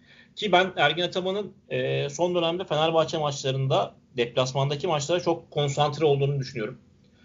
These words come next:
E, hatırlarsanız playoff serisinde de bir birken iki bire getirdiği seri var, var.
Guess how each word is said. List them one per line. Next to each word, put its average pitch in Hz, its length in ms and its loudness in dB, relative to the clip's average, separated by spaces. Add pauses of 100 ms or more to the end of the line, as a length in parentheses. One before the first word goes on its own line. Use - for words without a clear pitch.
(140)
E, 127 140 6
hatırlarsanız 170 680 4
playoff 156 280 2
serisinde 160 380 -4
de 135 160 0
bir 151 200 2
birken 156 400 4 (180)
iki 156 220 -4
bire 165 140 6
getirdiği 151 400 -2
seri 160 280 2
var, 151 220 2 (300)
var. 143 280 4